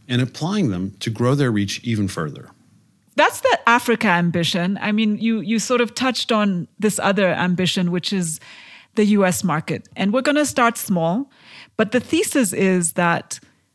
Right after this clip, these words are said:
Speaker 2: the African American consumer probably faces similar challenges to the Kenyan consumer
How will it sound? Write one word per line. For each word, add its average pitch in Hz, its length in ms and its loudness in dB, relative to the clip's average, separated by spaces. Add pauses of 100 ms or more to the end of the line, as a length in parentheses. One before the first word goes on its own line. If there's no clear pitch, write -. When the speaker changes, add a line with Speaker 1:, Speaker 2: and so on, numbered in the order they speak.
(400)
Speaker 2:
the 220 240 -4
African 254 420 0
American 196 600 2
consumer 185 1000 -2 (680)
probably 247 600 2
faces 214 480 2
similar 208 360 0
challenges 190 640 -2
to - 160 -4
the 202 120 -2
Kenyan 262 360 0
consumer 156 500 -4